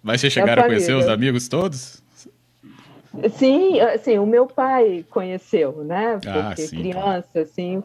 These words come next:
Speaker 2: foi,
Speaker 1: É,
Speaker 2: foi
Speaker 1: justamente.
Speaker 2: conhecendo, mas é um, é um histórico ali,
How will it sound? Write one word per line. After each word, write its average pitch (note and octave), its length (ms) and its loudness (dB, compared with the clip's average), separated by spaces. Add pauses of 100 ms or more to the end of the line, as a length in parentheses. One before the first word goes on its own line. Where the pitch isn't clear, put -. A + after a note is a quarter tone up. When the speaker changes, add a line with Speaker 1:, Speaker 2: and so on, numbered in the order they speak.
Speaker 2:
foi, F3+ 100 -2
Speaker 1:
É, E3 220 0
Speaker 2:
foi F3 140 -2
Speaker 1:
justamente. F#3+ 420 -2
Speaker 2:
conhecendo, D#3+ 380 -6
mas E3 320 -4
é F3 160 2
um, G3+ 280 -4 (480)
é D#3+ 80 -4
um G3 120 2
histórico F3+ 880 -2
ali, E3+ 240 -2